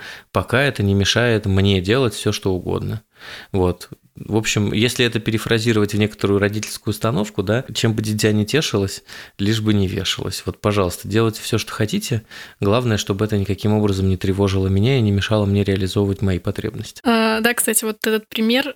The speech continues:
Speaker 2: с семьей. А, я вчера, когда искала всякие странности, когда готовилась к подкасту, а, то там рассматривалась ситуация с психологом, а, и она рассказывала, что его, ее клиент, эм, говорит,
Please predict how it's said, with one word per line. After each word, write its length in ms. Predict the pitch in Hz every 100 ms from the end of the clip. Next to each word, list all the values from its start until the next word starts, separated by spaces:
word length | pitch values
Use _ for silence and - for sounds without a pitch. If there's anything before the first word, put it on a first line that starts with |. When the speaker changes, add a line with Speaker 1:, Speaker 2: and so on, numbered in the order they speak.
| 214
Speaker 2:
с 60 |
семьей. 600 | - 220 214 240 294 285
А, 320 | 220 214 214 214
я 140 | 214
вчера, 220 | - 226
когда 280 | - 214 220
искала 300 | 220 226 220
всякие 280 | 208 220 214
странности, 760 | - 233 302 254 - 208 208
когда 300 | 220 208 208
готовилась 400 | 208 208 214 208
к 20 | -
подкасту, 480 | - 254 285 - 226
а, 300 | 240 214 214 208 -
то 420 | 233 240 240 220 202 -
там 400 | 220 220 214 -
рассматривалась 520 | 226 220 240 233 220 -
ситуация 580 | - 294 - - 214
с 80 | 208 - _ -
психологом, 640 | - 233 214 202 202 220 _
а, 300 | 214 208 214
и 80 | 220
она 120 | 220 226
рассказывала, 440 | - 226 214 202
что 180 | - 208
его, 400 | 214 220 214 208 -
ее 400 | 202 - 220 214
клиент, 600 | - 208 226 320 - -
эм, 440 | 240 214 214 214 202 _
говорит, 480 | 233 226 240 247 -